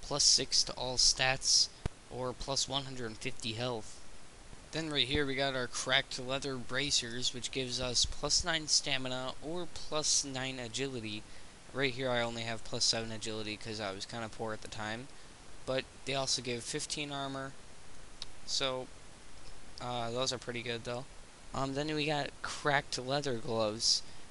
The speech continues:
that give plus fifteen to agility for a good enchant. They give twenty-one armor. I think you can get plus fifteen stamina as well. And cracked leather belt, beginner's belt,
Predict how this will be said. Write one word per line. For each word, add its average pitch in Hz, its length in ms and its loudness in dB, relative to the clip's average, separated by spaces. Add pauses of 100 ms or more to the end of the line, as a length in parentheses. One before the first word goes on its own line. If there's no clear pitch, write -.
(140)
that 117 160 -2
give 113 300 -2
plus - 320 4
fifteen 131 720 0
to - 160 -4
agility 110 480 -2
for 110 200 -4
a 107 40 -4
good 104 240 -4
enchant. 110 440 -2 (520)
They - 80 -8
give - 240 -8
twenty-one 113 500 -2
armor. 113 380 -2 (1500)
I - 40 0
think 147 200 -4
you 151 80 4
can 131 100 0
get 120 180 0
plus - 420 4 (240)
fifteen 123 480 -2
stamina 113 440 2
as 107 200 0
well. 117 320 0 (1800)
And 127 400 0
cracked - 380 2
leather 143 240 0
belt, 123 320 2 (160)
beginner's 113 520 -2
belt, 120 280 -2